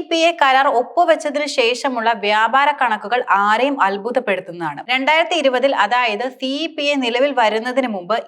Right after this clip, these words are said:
ഇന്ത്യയും യു എയും തമ്മിലുള്ള എണ്ണ ഇതര വ്യാപാരം വെറും ഇരുപത്തേഴ് പോയിന്റ് ഒൻപത് ബില്യൺ ഡോളർ ആയിരുന്നതും രണ്ടായിരത്തി ഇരുപത്തിനാലിൽ ഇത് അറുപത്തഞ്ച് ബില്യൺ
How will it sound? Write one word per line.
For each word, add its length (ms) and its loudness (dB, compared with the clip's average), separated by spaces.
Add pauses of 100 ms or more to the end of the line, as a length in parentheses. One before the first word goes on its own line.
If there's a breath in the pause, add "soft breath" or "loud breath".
ഇന്ത്യയും 360 -2 (100)
യു 140 -10
എയും 220 0
തമ്മിലുള്ള 360 0 (160)
എണ്ണ 160 -8 (120)
ഇതര 160 2 (120)
വ്യാപാരം 560 0
വെറും 180 -6 (120)
ഇരുപത്തേഴ് 580 -4
പോയിന്റ് 260 0 (120)
ഒൻപത് 380 -4 (100)
ബില്യൺ 340 -6
ഡോളർ 340 2
ആയിരുന്നതും 460 -6 (400 loud breath)
രണ്ടായിരത്തി 460 0
ഇരുപത്തിനാലിൽ 560 0
ഇത് 100 2 (140)
അറുപത്തഞ്ച് 580 -2
ബില്യൺ 260 -6